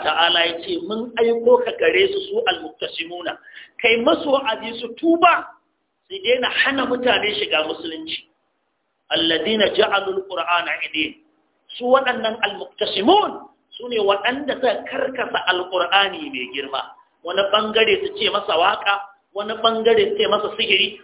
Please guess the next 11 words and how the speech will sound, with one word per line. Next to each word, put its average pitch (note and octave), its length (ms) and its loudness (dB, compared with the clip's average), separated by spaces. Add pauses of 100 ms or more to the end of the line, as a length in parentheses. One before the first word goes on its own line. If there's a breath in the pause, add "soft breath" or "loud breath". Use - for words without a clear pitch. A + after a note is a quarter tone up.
wani G#3+ 200 -4
ɓangare A#3 520 2
su - 60 -6
ce A3+ 100 2
masa A3 220 0
bokanci. G#3 720 -2 (580)
Haka C4+ 340 0
suka - 300 -2
karkasa C4 640 -2
al-Qur'anin F#3+ 840 0
gida-gida. F3 640 -2